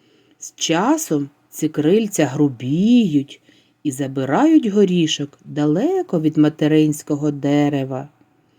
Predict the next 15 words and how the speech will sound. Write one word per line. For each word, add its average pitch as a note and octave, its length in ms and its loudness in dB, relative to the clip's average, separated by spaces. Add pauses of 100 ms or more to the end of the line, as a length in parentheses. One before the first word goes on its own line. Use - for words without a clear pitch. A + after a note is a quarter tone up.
(460)
Їх E4 260 2
розносить G3 720 4
вітер. D3 580 2 (2500)
Якщо F3+ 440 0
впаде G#3 460 2
такий G#3+ 380 2
горішок F#3+ 580 2
в E3+ 60 0
гарне E3 500 2
місце, E3+ 720 0 (640)
то D#4+ 140 -2
проросте. D#4+ 920 0 (1400)
А F3+ 100 0
яке F#4 480 4
місце E3+ 600 2